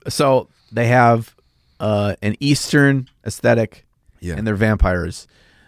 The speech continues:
Speaker 1: So they're already
Speaker 2: So on paper, this should be, like, your favorite thing.
Speaker 1: This, this should be my favorite thing of all time.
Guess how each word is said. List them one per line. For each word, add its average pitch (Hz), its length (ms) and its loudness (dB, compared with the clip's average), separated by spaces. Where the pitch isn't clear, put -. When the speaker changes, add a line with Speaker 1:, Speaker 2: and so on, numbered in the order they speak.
Speaker 1:
So 117 160 -4
they're 117 100 0
already 120 840 4
Speaker 2:
So 135 80 -10
on 185 200 4
paper, 156 460 4
this 139 160 2
should 165 160 0
be, 151 80 4
like, 127 160 4
your 117 80 0
favorite 107 380 0
thing. 98 160 -4
Speaker 1:
This, - 120 -12
this 113 160 -8
should 139 300 -2
be 123 140 -2
my 117 140 -4
favorite 95 300 -4
thing 98 140 -6
of 95 80 -6
all 90 140 -4
time. 90 320 -8